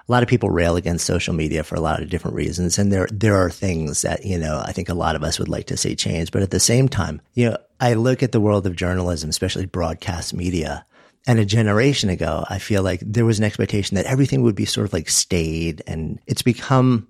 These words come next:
I feel like social media has changed the expectation, and that's rippled back into the, the world of mainstream broadcasting as well,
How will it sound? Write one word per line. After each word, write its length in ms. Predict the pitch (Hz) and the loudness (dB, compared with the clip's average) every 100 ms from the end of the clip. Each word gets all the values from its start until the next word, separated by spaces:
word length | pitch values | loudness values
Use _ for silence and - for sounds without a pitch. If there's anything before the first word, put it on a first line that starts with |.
| - | -2
I 80 | 117 | 0
feel 220 | - 139 | 2 4
like 240 | 143 127 | 4 2
social 420 | - - 113 110 110 | 0 4 4 4 2
media 300 | 98 95 85 | 2 2 0
has 160 | 78 | -2
changed 320 | - 87 82 | -2 -4 -4
the 80 | 82 | -4
expectation, 800 | 82 - 85 - 95 80 - 80 - | -6 -4 -6 -2 -2 0 -2 -4 -4
and 140 | 95 | -2
that's 160 | 95 - | -2 0
rippled 480 | 101 101 92 82 | 2 2 2 -2
back 300 | 92 85 85 | -2 -4 -4
into 180 | 82 82 | -6 -6
the, 140 | 82 82 - | -6 -6 -2
the 100 | 95 | 2
world 220 | 87 85 | 2 2
of 160 | 76 | -2
mainstream 580 | 85 82 80 - 80 73 | -2 0 0 0 0 -2
broadcasting 840 | 73 71 76 - - - - 87 - | 0 0 0 -2 -4 -2 -2 -2 -2
as 160 | 80 | -4
well, 420 | 85 98 92 85 | -2 0 0 -2